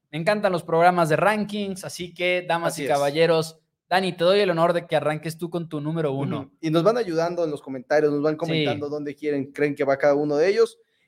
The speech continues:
Speaker 2: Este, pregunta Chava Vargas sobre las ligas de Fantasy Four Downs. Ya están, este, los últimos lugares, manden, este, inbox si están interesados en formar parte de ellas. Si ya están formando parte de ella, próximamente, ya el día de mañana más tardar deberían de estar mandándose las invitaciones. Solo que estoy terminando de armar las ligas.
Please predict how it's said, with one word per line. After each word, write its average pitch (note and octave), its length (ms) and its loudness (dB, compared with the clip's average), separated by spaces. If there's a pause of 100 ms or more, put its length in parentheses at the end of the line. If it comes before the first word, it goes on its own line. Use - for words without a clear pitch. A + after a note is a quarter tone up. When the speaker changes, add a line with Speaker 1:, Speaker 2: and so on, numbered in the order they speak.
Speaker 2:
Este, C#3+ 320 0
pregunta D#3 580 4
Chava D#3 220 -2
Vargas D#3 320 -4
sobre C3+ 220 -10
las C3+ 140 -6
ligas D3+ 180 -6
de C3 60 -14
Fantasy C#3+ 340 -4
Four C#3 180 -4
Downs. G3 360 2
Ya E3+ 160 4
están, F3 380 -2
este, C#3+ 380 -2 (120)
los C#3 180 -2
últimos F3 300 -6
lugares, E3 340 2
manden, E3 460 -4
este, D3 300 -4
inbox D#3+ 320 -6
si - 20 -20
están D#3 200 -4
interesados D#3 540 -2 (260)
en C3 160 -6
formar C#3 300 -2
parte D3 220 -4
de F3 60 0
ellas. F3+ 160 0
Si B2+ 100 -6
ya C#3 80 2
están C#3 240 -4
formando C#3+ 340 -4
parte C#3 240 -4
de D3 80 0
ella, D#3+ 240 -2 (220)
próximamente, C#3+ 640 -2
ya D#3 80 4
el F3+ 80 0
día G3+ 100 6
de G3+ 60 4
mañana E3 360 0
más D#3+ 220 0
tardar D3 380 2
deberían C#3 260 0
de C3+ 60 -6
estar C3+ 160 -8
mandándose C3 340 -8
las B2 100 -4
invitaciones. C3 600 -4 (280)
Solo C#3+ 140 -2
que B2 60 -4
estoy C3+ 160 -6
terminando B2+ 480 -4
de A#2+ 40 0
armar A#2 220 -6
las A2+ 180 -8
ligas. - 300 -18